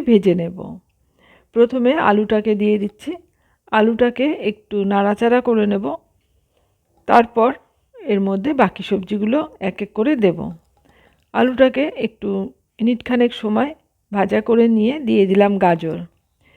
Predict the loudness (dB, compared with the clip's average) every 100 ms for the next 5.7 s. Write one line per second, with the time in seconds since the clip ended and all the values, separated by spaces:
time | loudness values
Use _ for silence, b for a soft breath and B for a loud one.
0 | _ _ 4 4 4 0 -2 0 -4 -4
1 | -10 _ _ -2 0 0 -2 -4 -4 -4
2 | -6 -6 0 2 2 -2 -6 -10 -14 -16
3 | _ _ _ _ _ _ _ _ _ _
4 | _ _ _ _ _ _ _ _ _ _
5 | _ _ _ -4 2 4